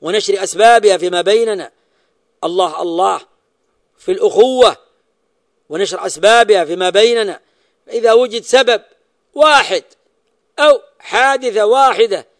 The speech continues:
تؤدي إلى شيء من الخصومة أو شيء من الخلاف، الخلاف شر، فإن يج-، يجب علينا أن نتذكر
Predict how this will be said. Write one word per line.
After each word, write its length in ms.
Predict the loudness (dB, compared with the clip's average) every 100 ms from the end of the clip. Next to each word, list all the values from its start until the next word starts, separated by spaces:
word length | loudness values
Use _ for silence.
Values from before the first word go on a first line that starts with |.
| _ _
تؤدي 540 | -2 0 0 -2 -6 -2
إلى 220 | 0 -2 -6 _ _ _ _ _ _ _ _ _
شيء 380 | 2 2 2 -2
من 280 | -2 -2 -6 _ _ _ _ _
الخصومة 720 | -8 -6 -6 0 0 0 -2 -6 _ _ _ -2
أو 120 | -2
شيء 400 | 2 2 2 -2
من 320 | -2 -2 -4 -8 _ _ _ _ _ _ _ -4
الخلاف، 640 | -4 0 0 2 0 -4 -12
الخلاف 340 | -8 -8 -6
شر، 280 | -2 -2 -2 _ _ _
فإن 240 | -10 -8 -6
يج-، 300 | -6 -6 -8 _ _ _
يجب 280 | -4 -2 -4
علينا 340 | -6 -6 -8 -10
أن 100 | -10
نتذكر 720 | -6 -2 -2 _ 2 2